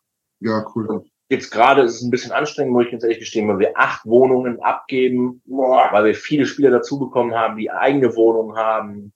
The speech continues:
Speaker 1: Ja, ja.
Speaker 2: Oder die vielleicht auch zu Hause wohnen, wie jetzt ein, äh, Thorsten Ankert, der wohnt in Essen, der wird dann pendeln
Speaker 1: Ja.
Speaker 2: jeden Tag. Weil das ist nicht weit, ich glaub, du brauchst
Speaker 3: Ach, da brauchst du zwanzig Minuten.
Speaker 2: Ja, je nachdem, wie der Verkehr ist.
Speaker 3: Ja,
Speaker 2: brauchst du
Speaker 3: zwanzig Minuten.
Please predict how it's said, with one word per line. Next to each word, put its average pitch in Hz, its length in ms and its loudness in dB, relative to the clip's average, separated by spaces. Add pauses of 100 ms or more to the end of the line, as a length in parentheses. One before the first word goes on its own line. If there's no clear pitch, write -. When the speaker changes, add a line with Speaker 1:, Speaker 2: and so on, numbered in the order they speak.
(160)
Speaker 1:
Ja, 95 340 -6 (120)
ja. 87 100 -16
Speaker 2:
Oder 120 160 2
die 123 140 -2
vielleicht 139 220 4
auch 135 80 2
zu 147 140 4
Hause 123 300 6
wohnen, 113 240 4
wie 113 80 0
jetzt 110 220 -2
ein, 110 120 -10
äh, 104 520 -2
Thorsten 123 340 0
Ankert, 120 540 -2 (420)
der 107 140 2
wohnt 120 200 6
in 113 120 -2
Essen, 120 320 -2
der 104 120 4
wird 113 240 -2
dann 104 300 -8
pendeln 139 380 2
Speaker 1:
Ja. 117 120 2
Speaker 2:
jeden 110 180 -2
Tag. 107 440 -2 (440)
Weil 110 100 4
das 107 100 4
ist 113 160 -4
nicht 107 160 -8
weit, 101 180 4
ich 95 60 -6
glaub, 101 160 -4
du 98 80 -12
brauchst 92 300 0
Speaker 3:
Ach, - 60 -14
da - 80 0
brauchst 113 280 -2
du 123 40 2
zwanzig 127 240 2
Minuten. 113 440 0
Speaker 2:
Ja, 101 120 -2
je 104 100 2
nachdem, 101 240 0
wie 98 40 -4
der 92 80 -2
Verkehr 104 300 -2
ist. 92 100 -8
Speaker 3:
Ja, 131 440 6
Speaker 2:
brauchst 104 140 0
du 117 40 0
Speaker 3:
zwanzig 135 260 0
Minuten. 117 400 4